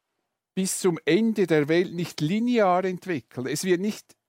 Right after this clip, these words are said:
unaufhaltsam schlimmer und schlimmer, noch schlimmer. Geburtswehen beginnen langsam, sind verschieden stark und die Abstände zwischen den Wehen werden, je näher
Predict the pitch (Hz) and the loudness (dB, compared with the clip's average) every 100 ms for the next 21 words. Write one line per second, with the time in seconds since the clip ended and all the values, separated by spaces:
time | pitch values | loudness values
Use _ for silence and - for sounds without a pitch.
0 | _ _ - 214 220 202 185 185 185 - | _ _ -2 2 2 2 0 0 0 -2
1 | 185 175 127 - 190 202 208 175 135 147 | -4 -4 -6 -10 -4 -2 -2 -6 -8 -10
2 | - 196 202 156 123 135 170 196 - - | -8 -4 -4 -4 -8 -6 -4 -4 -6 -8
3 | 202 139 87 90 _ _ _ _ _ _ | -6 -6 -10 -16 _ _ _ _ _ _
4 | _ _ _ _ _ _ _ _ 156 147 | _ _ _ _ _ _ _ _ -2 0
5 | 196 208 - 196 175 160 - 175 170 151 | 0 0 0 0 2 -2 -2 -2 0 2
6 | 139 151 220 214 208 202 214 208 _ _ | 2 2 -2 -6 -4 -4 -6 -12 _ _
7 | _ _ - 185 170 151 - 185 175 160 | _ _ -4 -2 -2 -6 -6 -6 -6 -8
8 | - - 135 165 208 _ - - _ _ | -8 -4 -4 -4 -6 _ -20 -20 _ _
9 | _ _ _ _ _ _ - 135 139 143 | _ _ _ _ _ _ -12 -4 2 2
10 | - - 185 180 180 - 156 147 139 139 | 0 -2 -2 -2 -4 -6 -6 -4 -4 -4
11 | 127 135 165 175 151 139 139 135 131 131 | 0 0 0 0 0 0 0 -4 -2 -2
12 | 127 135 160 165 | 0 0 0 -2